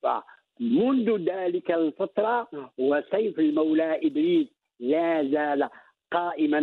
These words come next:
كما أن بعض الصدى وصل وعوج، لا زال قائما بأعلى صومعة القرويين. فلهذا بعضهم يقول إن أهل فاس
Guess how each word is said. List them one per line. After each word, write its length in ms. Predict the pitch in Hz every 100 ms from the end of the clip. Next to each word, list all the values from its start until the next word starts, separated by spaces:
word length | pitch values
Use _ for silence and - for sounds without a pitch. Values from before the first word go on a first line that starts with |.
| 143
كما 300 | 147 165 156
أن 240 | 143 135
بعض 180 | 156 165
الصدى 460 | 131 _ 147 143 151 - _ _ -
وصل 360 | 151 - 156
وعوج، 760 | 143 143 147 139 151 - 165 226 285 - -
لا 400 | 120 127 160 156
زال 380 | 135 139 139 135
قائما 880 | 131 - 139 139 - 127 127 147 156 - _ 110
بأعلى 1300 | 110 160 180 185 160 _ _ 180 - 151 151 156 147
صومعة 460 | 165 165 156 - 151 151
القرويين. 840 | 143 - 139 269 135 139 113 90 _ _ _ _ _
فلهذا 840 | 147 147 139 151 180 151 147 143 - _ _ -
بعضهم 840 | - 202 - 180 170 170 165 151 - -
يقول 600 | 139 - 175 170 160 131 - - -
إن 460 | 185 208 175 160 165 156 - _ _
أهل 280 | 160 151 147 165
فاس 280 | 165 151